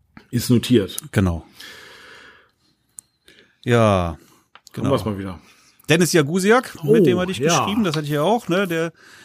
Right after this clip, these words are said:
Speaker 2: den haben wir, äh, im Januar machen wir mit ihm, der ist jetzt noch ein bisschen intensiv am Häusle bauen,
Speaker 1: Ja.
Speaker 2: wie er schreibt.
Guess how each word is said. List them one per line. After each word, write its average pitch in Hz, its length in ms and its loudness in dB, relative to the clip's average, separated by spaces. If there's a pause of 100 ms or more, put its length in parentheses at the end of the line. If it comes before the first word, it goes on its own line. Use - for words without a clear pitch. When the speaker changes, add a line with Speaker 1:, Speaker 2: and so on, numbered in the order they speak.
(180)
Speaker 2:
den 160 100 -4
haben 165 140 2
wir, 165 280 2 (760)
äh, 151 300 0
im 147 120 4
Januar 214 500 4
machen 196 220 -4
wir 185 80 0
mit 180 160 -2
ihm, 180 120 -4
der 165 100 0
ist 160 100 -2
jetzt 160 180 -4
noch 160 120 2
ein 151 80 -2
bisschen 151 480 0
intensiv 156 520 -2
am 139 160 0
Häusle 185 320 2
bauen, 190 360 2
Speaker 1:
Ja. 120 180 -2 (460)
Speaker 2:
wie 156 80 -2
er 160 80 0
schreibt. - 600 0